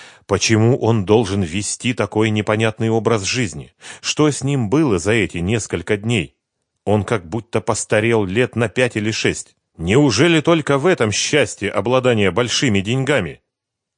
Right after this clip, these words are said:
Может, действительно ему лучше уехать отсюда? Ренат начал медленно одеваться. Потом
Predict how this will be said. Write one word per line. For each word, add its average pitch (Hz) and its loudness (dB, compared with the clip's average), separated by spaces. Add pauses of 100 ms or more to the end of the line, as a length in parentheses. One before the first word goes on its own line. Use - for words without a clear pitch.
(180)
Может, 87 -6
действительно 92 -8
ему 82 -6
лучше 87 -6
уехать 104 -6
отсюда? - -14 (800)
Ренат 76 -6
начал 101 -4
медленно 95 -4
одеваться. 101 -8 (320)
Потом 117 -2